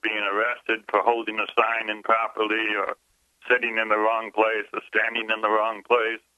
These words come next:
And, uh, some were held in a local jail for eight, nine, ten days, and they're supposed to be either charged or released within the first, uh, what, seventy-two hours or something.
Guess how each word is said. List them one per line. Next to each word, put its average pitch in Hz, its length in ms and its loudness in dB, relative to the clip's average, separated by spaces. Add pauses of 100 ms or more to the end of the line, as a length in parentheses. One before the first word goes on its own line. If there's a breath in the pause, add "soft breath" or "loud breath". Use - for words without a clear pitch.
(720)
And, 110 360 2
uh, - 320 -6 (800)
some 180 220 2
were 175 140 2
held 120 400 0
in 107 100 -2
a 104 80 0
local 113 500 0 (640)
jail 131 440 0
for 98 260 4
eight, 131 260 -2
nine, 131 360 2
ten 123 300 0
days, 123 400 0
and 107 100 -2
they're 101 140 2
supposed 131 280 2 (100)
to - 20 -
be 107 200 0 (400)
either 110 240 0
charged 120 540 0
or 104 60 4
released 104 560 -2
within 95 260 -4
the - 160 -6
first, 107 300 0 (120)
uh, 98 220 2 (500)
what, 208 260 2 (480)
seventy-two 107 540 0
hours 107 380 0
or - 60 -20 (120)
something. 104 360 0